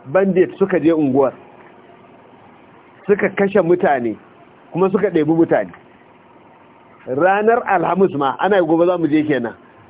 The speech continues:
Suka sake zuwa, suka sake kashewa, kuma suka sake ɗiban mutane suka tafi. Ba garin Rogo ba ne, irin ƙauyukan ne. To kaga wasu idan suka ji sai su ce mi?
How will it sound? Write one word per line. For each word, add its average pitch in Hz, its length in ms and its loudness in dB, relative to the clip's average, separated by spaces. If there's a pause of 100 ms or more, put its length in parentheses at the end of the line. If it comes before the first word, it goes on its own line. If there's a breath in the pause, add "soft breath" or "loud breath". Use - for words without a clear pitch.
(120)
Suka 233 280 0
sake 208 300 0 (100)
zuwa, 185 280 2 (220)
suka 208 220 0
sake 208 300 -2
kashewa, 202 440 2
kuma 196 160 0
suka 180 180 -2
sake 170 220 -2
ɗiban 156 220 0
mutane 139 340 -2
suka 123 160 -6
tafi. - 220 -20 (1080)
Ba 139 180 0
garin 156 200 2
Rogo 175 280 2
ba 127 120 0
ne, 107 120 -8 (600)
irin 170 440 0 (460)
ƙauyukan 175 420 2
ne. 110 100 -12 (720)
To 170 100 0
kaga 220 240 2
wasu 254 220 2
idan 208 220 4
suka 202 200 0
ji 151 100 -8
sai 202 100 4
su 196 80 -2
ce 175 140 0
mi? 120 120 -8